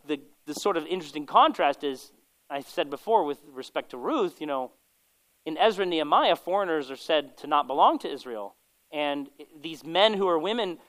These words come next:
or these men who are married to foreign women are told to divorce their wives and kick their children out of the house and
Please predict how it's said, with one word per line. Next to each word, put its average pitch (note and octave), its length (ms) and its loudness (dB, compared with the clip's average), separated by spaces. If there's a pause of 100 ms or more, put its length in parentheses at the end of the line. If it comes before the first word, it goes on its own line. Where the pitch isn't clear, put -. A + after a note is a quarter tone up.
(140)
or F3 120 -2
these D#3+ 220 -6
men G3 300 6
who G3+ 100 2
are F3 100 4
married F#3 260 2
to F3 80 -2
foreign F3 280 2
women A#3 220 0
are E3 80 -2
told D#3+ 340 2
to E3+ 80 -8
divorce D#3+ 520 2
their F3 120 0
wives C#3+ 280 6
and D3 100 -8
kick - 200 -10
their E3 100 -2
children A3+ 280 0
out E3 100 0
of D3 40 0
the D3+ 120 -2
house B3+ 160 0
and G#2+ 280 -10